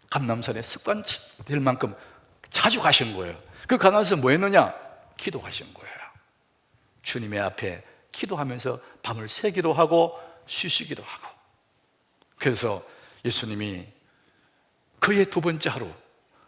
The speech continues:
기도하는 삶, 그걸 통해서 십자가의 그 극한 죽음의 고통을 기도로, 두 번째 하루를 통해서 다 이겨내신 거예요.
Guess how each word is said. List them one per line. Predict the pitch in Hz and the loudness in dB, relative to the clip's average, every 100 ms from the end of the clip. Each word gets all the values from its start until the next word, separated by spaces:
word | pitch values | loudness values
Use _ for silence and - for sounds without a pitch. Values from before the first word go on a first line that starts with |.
| _ | _
기도하는 | - 127 95 90 | -8 -6 -8 -8
삶, | 87 - - - | -10 -12 -14 -14
그걸 | - 139 | -6 -6
통해서 | 139 139 117 107 101 101 127 95 - - - - - - _ _ _ | -4 -6 -6 -6 -4 0 0 -2 -8 -20 -20 -20 -20 -20 _ _ _
십자가의 | - - - 123 113 104 98 | -6 -4 0 0 2 0 -4
그 | - 175 240 269 269 220 - - _ _ _ _ _ _ - | -6 -2 0 2 0 -2 -8 -20 _ _ _ _ _ _ -6
극한 | 262 - - - 147 254 277 220 160 - - - - - | -4 -4 -4 0 0 0 0 -2 -4 -12 -20 -20 -20 -4
죽음의 | - 208 170 131 | -2 2 2 2
고통을 | - 123 - 110 107 92 - - _ _ _ _ | 0 -6 -8 -6 -4 -6 -10 -20 _ _ _ _
기도로, | - 254 139 - - _ _ _ _ _ _ _ | -4 -2 -2 -8 -16 _ _ _ _ _ _ _
두 | - | -2
번째 | 202 226 220 220 214 208 202 185 170 - - - | 2 4 2 0 6 8 8 4 0 -8 -18 -8
하루를 | - 175 170 | -4 0 2
통해서 | 139 135 113 104 95 - - | 0 -4 -6 -6 -8 -10 -14
다 | - - | -12 -10
이겨내신 | 185 90 87 - - | -8 -8 -8 -10 -10
거예요. | - | -20